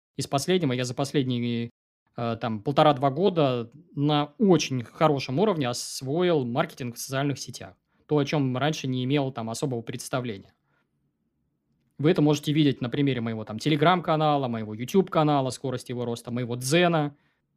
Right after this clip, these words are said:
ну и моего Instagram-аккаунта. Опять же, ничего сложного. То есть, э, я сидел, учился, находил время, учился вот у вот этих ребят, которые, молодежи, которая освоила социальные сети, потихоньку перенимал их опыт и просто продолжал,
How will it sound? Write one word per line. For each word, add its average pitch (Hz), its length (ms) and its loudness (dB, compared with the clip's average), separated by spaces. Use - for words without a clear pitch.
ну 175 140 2
и 143 280 2
моего 151 580 2
Instagram-аккаунта. 117 1300 -6
Опять 202 200 6
же, 143 80 2
ничего 156 280 2
сложного. 131 420 -2
То 131 60 -6
есть, 120 160 -6
э, 127 240 -6
я 147 100 2
сидел, 165 360 0
учился, 175 440 -2
находил 139 360 0
время, 143 500 0
учился 143 420 -6
вот 123 160 -8
у 123 400 -6
вот 120 120 -10
этих - 180 -8
ребят, 143 320 2
которые, 120 460 -6
молодежи, 127 600 -4
которая 123 280 -10
освоила 113 640 -6
социальные 123 500 -4
сети, 156 540 0
потихоньку 180 520 -4
перенимал 139 440 2
их 123 140 -4
опыт 214 280 0
и 147 240 -2
просто 175 300 -6
продолжал, 127 540 -2